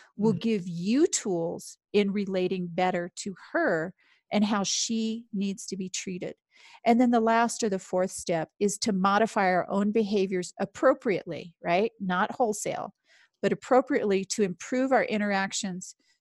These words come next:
Speaker 1: to improve our relationships, reduce conflict. And here's the, here's the bonus, here's the cherry on the sundae. By modifying our behaviors, we get our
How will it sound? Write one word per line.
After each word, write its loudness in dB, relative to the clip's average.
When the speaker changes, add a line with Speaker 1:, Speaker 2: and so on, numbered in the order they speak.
Speaker 1:
to -4
improve 0
our 6
relationships, -2
reduce -2
conflict. -2
And -4
here's -2
the, 2
here's -2
the 2
bonus, 0
here's -2
the -4
cherry 0
on -2
the -2
sundae. -2
By 6
modifying 2
our 2
behaviors, -2
we -2
get 2
our 2